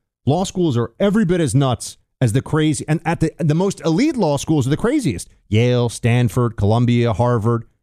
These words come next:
They're just churning out little Alinskyite Marxists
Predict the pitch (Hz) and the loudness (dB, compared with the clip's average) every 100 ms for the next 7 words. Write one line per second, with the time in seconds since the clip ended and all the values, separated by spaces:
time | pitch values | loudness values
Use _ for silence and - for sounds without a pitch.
0 | _ _ _ - 143 151 196 - - - | _ _ _ -2 0 0 -4 -6 -6 -2
1 | 233 226 208 196 170 120 117 - _ _ | 0 2 0 0 0 0 -2 -10 _ _
2 | - 123 190 208 175 151 165 196 - - | -4 0 0 0 0 0 2 0 -2 0
3 | 175 151 147 143 123 139 170 180 - 120 | 0 2 0 -2 0 2 0 -2 -2 -2
4 | 95 - - | -2 -8 -20